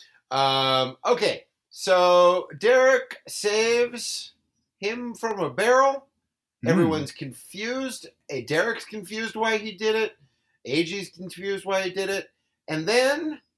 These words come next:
Speaker 1: uh, and then, do, is this when, uh, is this when Ank's, uh, Spidey sense goes off and he's like,
Speaker 2: Well,
Speaker 1: "There's
Speaker 2: we
Speaker 1: a yummy
Speaker 2: see
Speaker 1: somewhere, and we gotta"
Speaker 2: Jaguar Squid running around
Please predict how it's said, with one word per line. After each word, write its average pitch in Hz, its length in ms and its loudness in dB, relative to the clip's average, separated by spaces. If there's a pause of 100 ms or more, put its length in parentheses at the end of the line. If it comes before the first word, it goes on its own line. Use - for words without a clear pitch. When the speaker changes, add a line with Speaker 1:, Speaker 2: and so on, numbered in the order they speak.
(500)
Speaker 1:
uh, 180 580 4 (260)
and 165 180 -4
then, 185 320 -2 (180)
do, 190 160 0
is 175 300 -2
this 220 240 -10
when, 220 340 -4
uh, 202 400 0 (160)
is 180 120 -6
this 175 160 -10
when 190 340 -6 (100)
Ank's, 165 640 -4
uh, 156 300 0
Spidey 156 340 -4
sense 170 300 -6
goes 180 180 -4
off 175 240 0
and 147 80 -12
he's 123 120 -10
like, 120 260 -4 (100)
Speaker 2:
Well, 170 260 2
Speaker 1:
"There's 120 140 -4
Speaker 2:
we 190 60 2
Speaker 1:
a - 20 2
yummy 123 280 4
Speaker 2:
see 123 40 2
Speaker 1:
somewhere, 107 520 -2
and 104 80 -8
we 101 100 -10
gotta" 110 180 -2
Speaker 2:
Jaguar 190 440 4
Squid 175 360 2
running 147 320 4
around 135 580 4